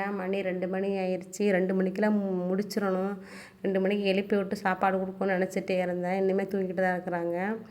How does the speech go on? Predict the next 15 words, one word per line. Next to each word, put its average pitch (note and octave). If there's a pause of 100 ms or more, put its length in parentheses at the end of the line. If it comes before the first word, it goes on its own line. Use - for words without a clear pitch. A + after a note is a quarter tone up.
(340)
ஏன்னா G#3+
வந்துட்டு G3 (160)
மூணு G#3
மணி, G3
மூ-, G3+
மூன்றரை G#3+
மணிக்கு F#3+
போயிடுவாங்க F#3
வேலைக்கு. F3
அவங்க G3
எந்திரிச்சு F#3
கொஞ்சம் F3+ (520)
ஃப்ரீ A3+
ஆகணும்ல, F#3+
அதுக்காகத்தான். F3